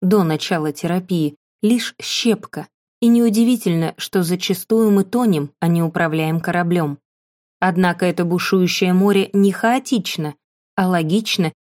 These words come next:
и полностью сформировано тем, что произошло лично с нами, В этой книге мы не будем рассматривать возможность существования и влияния коллективного бессознательного,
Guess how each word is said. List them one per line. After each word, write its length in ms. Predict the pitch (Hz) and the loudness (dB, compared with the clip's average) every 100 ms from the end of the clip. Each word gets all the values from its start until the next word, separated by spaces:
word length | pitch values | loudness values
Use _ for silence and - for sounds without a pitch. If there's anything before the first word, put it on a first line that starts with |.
| _ | _
и 120 | - 214 | -2 0
полностью 580 | 240 247 240 208 - | 2 2 2 0 -2
сформировано 800 | 180 - 185 185 185 180 165 165 | -4 -2 0 2 2 0 0 -2
тем, 340 | 160 226 262 254 _ | 0 0 -2 -4 _
что 260 | - - 269 | -14 -4 0
произошло 760 | 262 254 208 208 - 180 185 - | 2 2 2 -2 -2 -2 -2 0
лично 480 | 185 180 - 196 | 0 0 -2 -2
с 140 | 196 - | -2 0
нами, 400 | 226 170 156 - _ _ _ - | 0 0 -2 -8 _ _ _ -2
В 120 | 196 | 2
этой 200 | 208 208 | 2 2
книге 460 | 202 214 208 196 202 | 2 2 4 4 2
мы 180 | 214 220 | 4 4
не 140 | 220 | 4
будем 340 | 220 285 214 165 | 4 2 2 2
рассматривать 680 | 160 - 175 165 160 151 165 | 0 0 -2 0 -2 -2 -2
возможность 720 | 170 175 165 156 156 - - | -2 0 0 -2 -6 -8 -8
существования 960 | - 175 170 - 165 165 233 214 160 | -6 -4 -6 -4 -4 -2 0 2 0
и 180 | - 202 | 0 0
влияния 640 | 190 202 190 180 170 165 160 | 2 2 2 2 2 0 -2
коллективного 760 | 185 180 175 - 165 165 156 | -2 -2 -4 -4 0 0 0
бессознательного, 1000 | 160 170 - 185 190 160 - 151 151 | -4 -6 -2 0 0 0 -4 -6 -4